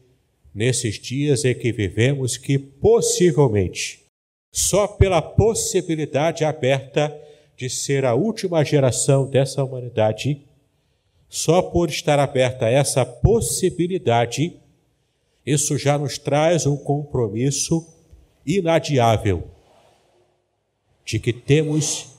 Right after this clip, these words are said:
que ser jovens, homens, mulheres,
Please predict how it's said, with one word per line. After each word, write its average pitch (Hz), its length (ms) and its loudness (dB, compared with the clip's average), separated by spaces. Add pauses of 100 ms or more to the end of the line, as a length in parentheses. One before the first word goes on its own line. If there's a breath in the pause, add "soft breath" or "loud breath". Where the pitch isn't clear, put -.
(360)
que 120 120 -6
ser 117 600 0 (500)
jovens, 135 1040 0 (200)
homens, 113 720 2 (140)
mulheres, 117 920 0